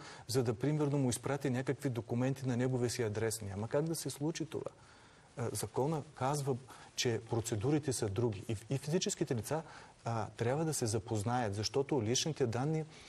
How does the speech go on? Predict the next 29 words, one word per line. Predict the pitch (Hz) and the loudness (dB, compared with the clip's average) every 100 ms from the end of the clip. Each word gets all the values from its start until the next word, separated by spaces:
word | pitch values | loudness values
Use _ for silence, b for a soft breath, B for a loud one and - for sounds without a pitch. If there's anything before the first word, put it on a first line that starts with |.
| B - | B 0
не | 113 | 2
са | 104 147 156 | 4 2 2
абсолютно | 131 - 131 139 139 135 | 0 0 2 2 2 0
право. | 135 147 117 87 - B - | 0 0 -2 -6 -12 B 2
Тоест, | 135 139 - | 4 4 4
те | 135 | 2
не | 135 | 4
са | 151 | 2
право, | 139 147 156 | 0 2 2
което | 147 143 | 4 4
никой | 143 139 127 | 4 2 2
друг | 135 - | 0 0
не | |
може | 123 127 127 | 0 2 2
да | 117 | 2
наруши. | 117 110 104 - 156 143 B B B | 0 0 0 2 0 -2 B B B
Те | 139 | 2
са, | 151 151 - B B - | 4 2 0 B B -4
а, | 120 113 | 0 2
дадена | 107 107 120 156 185 170 139 | 0 0 2 4 4 4 4
възможност | 117 107 123 127 165 170 151 120 | 4 4 2 4 4 4 4 4
защита | 110 107 151 151 165 | 2 2 2 0 0
на | 123 | 0
правата | - 107 101 143 - | 0 0 2 0 2
на | 143 | 0
физи-, | 113 113 135 139 | 0 -2 -2 -2
на, | 123 | -2
на, | 120 113 110 - 110 104 98 - | 2 2 0 0 0 0 -2 -2
на, | 104 98 | -2 -2